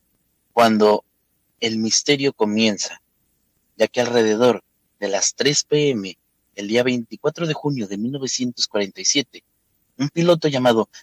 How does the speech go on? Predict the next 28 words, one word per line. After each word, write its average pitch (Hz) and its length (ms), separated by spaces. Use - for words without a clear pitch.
Kenneth 170 360
Arnold 143 420
estaba 131 300
buscando 131 420
un 113 120
avión 107 360
que, - 80
según 107 280
informes, 107 680
se - 140
había 123 200
estrellado 151 540
al 110 100
lado 117 200
suroeste 113 540
del 98 160
Monte 107 340
Rainier. 107 380
Este 113 420
es - 180
un 135 100
pico - 260
de 127 100
más 123 260
de 151 120
catorce 113 460
mil 123 240
pies, 139 460